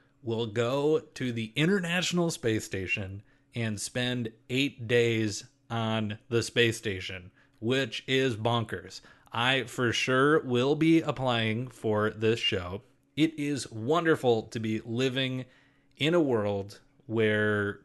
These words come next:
private space travel has gotten to the point where you can buy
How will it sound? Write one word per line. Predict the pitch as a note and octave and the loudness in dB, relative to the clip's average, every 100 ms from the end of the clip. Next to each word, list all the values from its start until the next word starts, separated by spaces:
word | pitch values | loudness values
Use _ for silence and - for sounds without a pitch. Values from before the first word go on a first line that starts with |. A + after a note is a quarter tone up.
| _ - | _ -4
private | D3 C#3+ C3 A2 | -2 0 -4 -6
space | - B2+ A#2+ | -2 -2 0
travel | - A2+ G#2+ G#2 | 0 0 0 -4
has | G2+ G#2 F#2+ | -4 -6 -2
gotten | A2+ G#2+ | -2 -2
to | G#2+ | -2
the | G#2 | -4
point | G2 A2 G#2 G2 - - _ | -4 -2 -2 -6 -16 -20 _
where | A2 G#2+ G#2+ | 0 2 2
you | G2+ G2+ G#2 | 0 -2 -4
can | - G#2+ G#2 F#2+ G2 | -6 -6 -6 -8 -8
buy | G#2+ G#2+ A#2 C3 C3 | -4 -2 0 0 -2